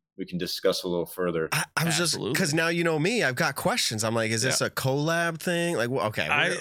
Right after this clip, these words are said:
Speaker 2: we'll
Speaker 3: I
Speaker 2: have
Speaker 3: would
Speaker 2: to,
Speaker 3: say I'll call
Speaker 2: we'll
Speaker 3: you
Speaker 2: leave
Speaker 3: after
Speaker 2: it.
Speaker 3: the show, but if
Speaker 2: <laughs>
Speaker 3: he's gonna be grinding it out on RuneScape, I'm gonna let him be. And, <laughs> you know,
Speaker 2: All right.
Speaker 3: so,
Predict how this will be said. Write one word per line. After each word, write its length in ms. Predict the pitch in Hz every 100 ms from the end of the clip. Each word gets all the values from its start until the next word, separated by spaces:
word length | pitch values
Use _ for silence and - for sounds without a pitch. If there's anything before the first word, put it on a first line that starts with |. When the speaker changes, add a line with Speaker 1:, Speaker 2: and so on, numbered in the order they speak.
| 127
Speaker 2:
we'll 40 | 156
Speaker 3:
I 20 |
Speaker 2:
have 100 | 170
Speaker 3:
would 60 |
Speaker 2:
to, 60 | 170
Speaker 3:
say 160 | 202 202
I'll 160 | 170
call 140 | 147 160
Speaker 2:
we'll 80 | 165
Speaker 3:
you 60 |
Speaker 2:
leave 60 | 160
Speaker 3:
after 120 | 147
Speaker 2:
it. 40 | 151
Speaker 3:
the 60 |
show, 240 | - 160 135
but 120 | 131
if 80 | 151
Speaker 2:
<laughs> 20 |
Speaker 3:
he's 160 | 156
gonna 120 | 151 156
be 80 | 143
grinding 340 | 147 143 139
it 80 | 139
out 140 | 135
on 80 | 131
RuneScape, 560 | 131 139 - 139 123 143
I'm 100 | 135
gonna 160 | 139
let 120 | 139 139
him 100 | 131
be. 280 | 135 131 123
And, 280 | 120 120 120
<laughs> 60 | -
you 60 | -
know, 80 | 165 - 170 - 131
Speaker 2:
All 140 | 120
right. 80 | 151
Speaker 3:
so, 160 | 147